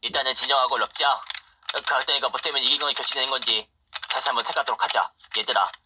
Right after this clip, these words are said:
어쩔 수 없으니까. 알았어. 일단은 혹시 모르니까 그 악당이가 뭐 때문에 이기겠다고, 아무튼 그 악당도 말이야.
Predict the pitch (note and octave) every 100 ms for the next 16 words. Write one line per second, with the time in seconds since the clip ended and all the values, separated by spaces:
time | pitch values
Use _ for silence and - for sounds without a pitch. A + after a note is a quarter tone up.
0 | _ _ _ _ _ - G#2+ - G#2+ -
1 | A#2 - D#2 - _ _ _ _ _ _
2 | _ _ _ _ _ _ _ _ _ -
3 | - A#2 G#2+ - F2+ - _ _ _ _
4 | _ _ _ - C3 C#3+ C3+ C3+ B2+ -
5 | - A#2 A#2+ C#3+ C3 A#2+ A#2 - _ _
6 | - A#2+ C#3+ C3 A2 - C#3+ A#2+ A2 G#2
7 | _ _ - A#2 - C3+ A#2+ A#2 - A2
8 | A#2 - - A2+ C#3 C3 A#2+ A2 G2 G2+